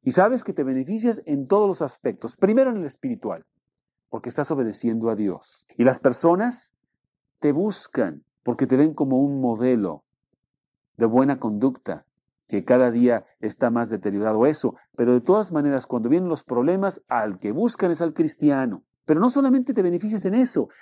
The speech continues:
te beneficias materialmente, porque asciendes con esa diligencia a tener el respeto de tus superiores, a ver tu responsabilidad y tu manera de ser. Y la gente te busca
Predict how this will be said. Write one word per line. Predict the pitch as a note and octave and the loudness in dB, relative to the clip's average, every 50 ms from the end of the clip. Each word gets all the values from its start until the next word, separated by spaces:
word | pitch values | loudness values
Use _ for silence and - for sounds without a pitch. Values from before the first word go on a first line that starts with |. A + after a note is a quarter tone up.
| _ _ - | _ _ -4
te | - D3+ | 0 2
beneficias | D3+ D#3 D#3+ D#3 G3 G#3+ B3 A#3 F#3+ - | 2 2 0 0 -2 -2 -2 -2 -2 -2
materialmente, | F3+ D#3+ - E3 C#3+ D3+ D#3+ D#3 D#3+ D3+ D3 D#3 F#3+ A3 A#3 A#3+ - - - - _ _ _ _ | -4 -4 -2 0 0 0 0 0 0 -2 -2 -2 -4 -4 -6 -8 -6 -8 -8 -8 _ _ _ _
porque | - D3+ D3 - E3 D#3 | 0 0 2 4 4 2
asciendes | D3 - - - E3+ F#3 B3 C#4 C#4+ C#4 A#3 D3+ C3 - | 2 0 -6 -4 0 2 2 2 2 0 0 -2 -2 -4
con | - - B2 C#3 | -4 -4 -2 -2
esa | D3 - F3+ | 0 -2 -2
diligencia | F#3 G3 A3 G3+ - G3 F3 D#3+ D3+ C3+ - - F3+ G#3 A#3 A#3+ _ - - - - | -4 -4 -6 -6 -4 -4 -4 -4 -4 -6 -4 0 0 0 0 -2 _ -20 -10 -4 0
a | C3 C3 | 0 0
tener | - C#3 D#3 F3 | 2 2 2 2
el | F#3+ G3 F3 | 2 0 0
respeto | D#3+ D3 - - - - - A#3 B3 - C#4+ | -2 -6 -8 -10 -6 0 0 0 0 0 -2
de | B3 G3+ | -2 -2
tus | - C3 B2 | -4 -6 -6
superiores, | - A#2+ - - G#2 G2+ G2 G2 F2+ E2+ D#2 C#2+ - - - - _ _ _ | -8 -8 -6 -4 -4 -4 -4 -4 -6 -8 -10 -16 -18 -20 -20 -20 _ _ _
a | - C3 | 2 4
ver | D3+ F3+ G3+ G3 | 4 4 2 2
tu | - A#3+ | 0 0
responsabilidad | G3 F#3 - - - F3 D#3 D3 C#3 - - C#3 A#2+ A#2 A2+ G#2+ G#2+ G#2 A2+ C3+ D3+ F3 G3 G3+ F3+ C#3+ A#2+ G#2+ | 0 0 -4 -4 -2 0 0 0 0 -2 -4 -6 -4 -4 -6 -6 -4 -2 0 2 2 2 2 0 0 -2 -4 -4
y | A2 F#2+ - _ _ _ _ _ | -8 -8 -10 _ _ _ _ _
tu | - - | -2 0
manera | B2 B2+ A#2+ C3+ D3+ E3+ F3+ E3+ | 2 2 4 2 2 2 2 2
de | D3+ | 0
ser. | C3 - - E3+ F#3 G3 E3+ A#2+ F#2+ F2+ _ _ _ _ _ _ _ - | -2 -2 -4 -2 -2 -2 -2 -4 -6 -10 _ _ _ _ _ _ _ 0
Y | C#3 | 2
la | D#3+ E3+ D3+ | 2 2 0
gente | - - G3 G#3+ G#3 B3+ - | -2 -4 -6 -4 -4 -4 -4
te | - - D3+ | -2 -2 -2
busca | B2 C#3 F#3+ A3+ G3+ - - - - C#3 A#2+ F#2+ - | 0 0 -2 -4 -4 -6 -10 -8 -2 0 0 0 -2